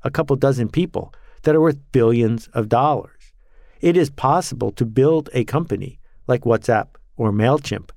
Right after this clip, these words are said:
with very, very little cash. I call that bootstrapping. And the bootstrapping workshop is something I'm really proud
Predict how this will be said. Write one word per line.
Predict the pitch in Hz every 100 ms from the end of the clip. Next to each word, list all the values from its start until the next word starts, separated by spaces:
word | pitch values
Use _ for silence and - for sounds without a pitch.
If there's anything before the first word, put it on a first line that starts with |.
| -
with | 185 170
very, | 120 120 180 208 110 101
very | 104 131 202 120 101
little | 113 113 117
cash. | 165 151 -
I | 143
call | 139 123
that | 120 - - - - -
bootstrapping. | 190 - - - - - - - - - -
And | 123
the | 123
bootstrapping | 143 139 143 127 131
workshop | 127 139 120 104 - _ _
is | 123 113 - - - - - - -
something | 127 113 123
I'm | 107 107
really | 113 113
proud | - 107 101